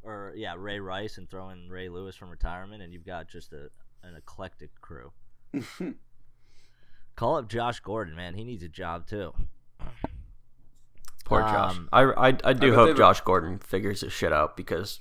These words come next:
Speaker 3: at least he's not out in the open like all this A B shit is.
Speaker 2: Yeah.
Speaker 1: Yeah.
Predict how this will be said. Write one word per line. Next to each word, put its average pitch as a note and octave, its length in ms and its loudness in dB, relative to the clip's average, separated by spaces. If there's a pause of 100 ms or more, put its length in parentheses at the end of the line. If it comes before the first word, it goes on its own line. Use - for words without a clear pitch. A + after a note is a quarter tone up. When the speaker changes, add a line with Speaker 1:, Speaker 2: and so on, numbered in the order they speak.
(120)
Speaker 3:
at A2+ 80 2
least C3+ 200 0
he's A2 160 0
not G2 360 0 (520)
out A2 220 6
in G#2 60 -2
the G2+ 120 0
open F#2+ 280 2
like F2+ 200 -2
all E2 180 0
this - 380 -10 (160)
A G2+ 100 -2
B E2+ 220 -6
shit D2 240 -10
is. - 260 -10 (600)
Speaker 2:
Yeah. D3 300 4
Speaker 1:
Yeah. F#2 220 -2